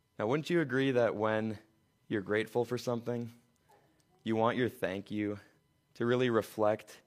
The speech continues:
exactly how grateful you are? And so, let's say you're driving down the road and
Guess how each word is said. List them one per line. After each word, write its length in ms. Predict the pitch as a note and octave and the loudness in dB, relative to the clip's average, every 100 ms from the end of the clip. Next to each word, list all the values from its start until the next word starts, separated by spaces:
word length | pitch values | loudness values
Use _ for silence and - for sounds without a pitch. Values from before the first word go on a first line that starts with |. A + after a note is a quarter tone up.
| _ _ _ - | _ _ _ -10
exactly 480 | A2 A2 A2+ B2 A2 | -2 2 2 2 -2
how 240 | G#2 G#2+ | 0 -2
grateful 440 | G#2 G2 G2+ G#2+ G#2 | 0 -4 -4 -4 -4
you 160 | F#2+ | -4
are? 240 | F2 G2 G#2 _ _ _ _ _ _ _ _ _ _ _ _ _ _ _ _ _ _ _ _ _ - | -6 -10 -14 _ _ _ _ _ _ _ _ _ _ _ _ _ _ _ _ _ _ _ _ _ -8
And 100 | A2 | 2
so, 380 | C3+ B2+ A2+ - _ _ _ _ _ _ | 6 6 4 -2 _ _ _ _ _ _
let's 160 | B2+ - | -6 -2
say 100 | D#3 | 0
you're 100 | C#3+ | 2
driving 320 | A2+ B2 B2 | 2 2 2
down 160 | A#2+ A#2+ | 0 0
the 80 | |
road 380 | G2 G2 G2 G2+ - | 0 0 -2 -4 -8
and 420 | F#2+ G2 F#2+ | -8 -6 -8